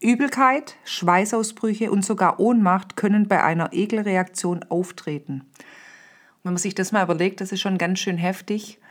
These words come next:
Da ist natürlich auch die Frage, wenn es Ohnmacht sein sollte,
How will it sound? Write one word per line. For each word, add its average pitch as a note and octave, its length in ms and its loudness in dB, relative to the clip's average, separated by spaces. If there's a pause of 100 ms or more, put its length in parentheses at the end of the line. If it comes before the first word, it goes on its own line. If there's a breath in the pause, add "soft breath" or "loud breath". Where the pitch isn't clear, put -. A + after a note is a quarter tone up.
(260 loud breath)
Da F#3+ 100 -4
ist F#3+ 100 -4
natürlich F#3 360 -4
auch E3 120 -2
die F3+ 120 -10
Frage, E3 580 0
wenn F#3+ 320 2 (640)
es - 200 -2
Ohnmacht F3 460 2
sein F3+ 240 4
sollte, F3+ 520 0